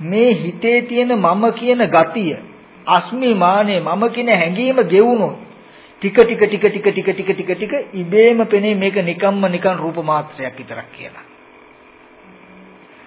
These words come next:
දැන් ප්‍රශ්නයක් තියෙනවා. තජ්ජං තජ්ජං අත්ථ භාව.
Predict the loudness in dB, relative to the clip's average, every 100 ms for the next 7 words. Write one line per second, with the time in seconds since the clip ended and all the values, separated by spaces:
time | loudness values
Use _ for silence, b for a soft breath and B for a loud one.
0 | b 4 6 6 6 4 6 4 2 2
1 | -6 -10 -10 -12 -16 -20 -20 -20 _ -20
2 | -20 -20 -20 -20 -4 2 2 4 2 6
3 | 4 8 6 8 6 4 4 6 4 2